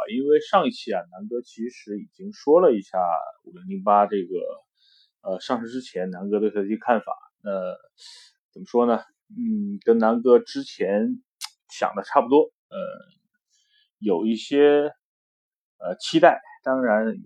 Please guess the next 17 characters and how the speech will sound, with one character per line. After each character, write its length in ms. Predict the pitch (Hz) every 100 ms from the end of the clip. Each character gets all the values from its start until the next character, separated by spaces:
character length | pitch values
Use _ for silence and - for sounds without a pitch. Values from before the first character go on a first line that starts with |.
| _
更 220 | - 143
多 180 | 120 123
的 100 | 113
是 240 | 104 110 101
失 220 | - -
望。 160 | 143 - _ -
那 120 | 107 101 95 90 87 - _ _ _ _ _ _ -
南 160 | 92
哥 120 | 104 107
就， 340 | 107 98 87 _ _ _ _ _ -
咱 160 | 87
们 100 | 92
就 360 | 101 95 87 - _
慢 300 | 139 135 107
慢 140 | 117 135 135
分 140 | 160 175
解。 200 | 127